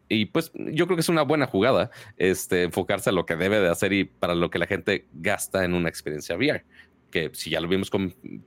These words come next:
PlayStation V R dos, pues también lo están haciendo aquí. Y ya si lo haces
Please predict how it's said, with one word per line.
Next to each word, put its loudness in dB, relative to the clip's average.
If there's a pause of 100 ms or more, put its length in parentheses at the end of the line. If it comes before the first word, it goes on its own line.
PlayStation -2
V 0
R 2
dos, -2
pues -6
también -6
lo -8
están -8
haciendo -6
aquí. -6 (240)
Y -4
ya 0
si -8
lo 0
haces -4